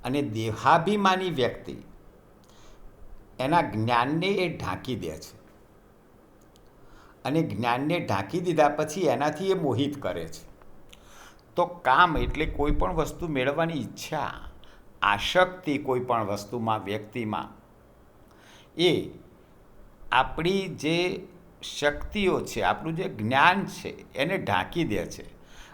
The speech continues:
અને એના પર એટલી મોહિત કરે છે કે આપણે એને વશ થઈ જઈએ છીએ. તો કામ ઉપર વિજય મેળવવામાં આવે તો ઇન્દ્રિય, મન, બુદ્ધિ પર વિજય મેળવી શકાય.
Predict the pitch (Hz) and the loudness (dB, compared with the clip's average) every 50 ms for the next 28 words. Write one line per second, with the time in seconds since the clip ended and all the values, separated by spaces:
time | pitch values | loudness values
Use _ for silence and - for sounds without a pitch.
0 | - - 131 139 147 139 135 147 156 147 - 160 151 147 147 - 151 185 208 202 | -6 -2 0 2 4 4 6 6 4 4 4 2 2 2 0 -2 -2 -2 0 2
1 | 202 151 123 120 127 120 - 196 220 214 - - - 113 98 90 82 82 - - | 2 2 2 0 0 0 0 -2 -2 -2 -2 2 2 2 4 2 -2 -6 -8 -12
2 | 69 - - - - - - - - - - - - - - - - 170 180 143 | -14 -14 -14 -16 -18 -20 -20 -20 -20 -20 -20 -20 -20 -20 -20 -4 0 2 2 2
3 | 98 - - - - - - - - - 110 117 - - 147 156 160 147 139 139 | 2 0 -4 -10 -16 -20 -20 -20 -2 2 2 2 2 2 2 2 2 2 2 2
4 | 165 170 113 101 98 98 - - - 76 69 67 71 73 69 64 58 - - - | 2 2 0 0 -2 -2 -6 -8 -10 -10 -10 -10 -12 -12 -12 -12 -12 -14 -14 -16
5 | - - - - - - - - - - - - - - - - - - - - | -18 -18 -18 -18 -20 -20 -20 -20 -20 -20 -20 -20 -20 -18 -18 -16 -16 -16 -16 -16
6 | - - - 147 143 147 - - 110 101 113 160 180 202 208 196 - - 160 151 | -8 -2 0 0 0 -2 -2 2 4 6 6 6 4 4 2 2 2 2 2 2
7 | 147 135 135 120 120 127 127 120 110 104 98 101 98 92 98 90 90 90 87 80 | 2 0 -2 0 2 2 2 2 0 0 0 0 2 2 2 0 0 0 -2 -2
8 | 73 80 87 101 127 156 175 - 214 - - - - - - - - - - - | -2 -2 -4 -4 -4 -4 -4 -4 -8 -12 -16 -20 -20 -20 -20 -20 -20 -20 -12 -2
9 | - 196 143 - - - - - - - - - - - - - 123 131 139 139 | 2 2 2 2 0 -6 -12 -18 -20 -20 -20 -20 -20 -20 -10 -6 -4 -2 -2 -2
10 | 143 139 156 160 160 165 160 147 117 113 117 127 135 131 120 110 101 - - 107 | -2 0 0 2 2 2 2 2 2 0 0 0 -2 -4 -4 -4 -6 -4 -4 -4
11 | 110 107 110 113 131 160 147 117 87 85 101 110 104 95 85 82 82 82 95 90 | -4 -2 0 -2 -2 0 -2 -6 -4 -4 -2 -2 -2 -4 -4 -6 -8 -8 -10 -10
12 | - - 76 - - - - - | -10 -10 -10 -10 -10 -12 -12 -14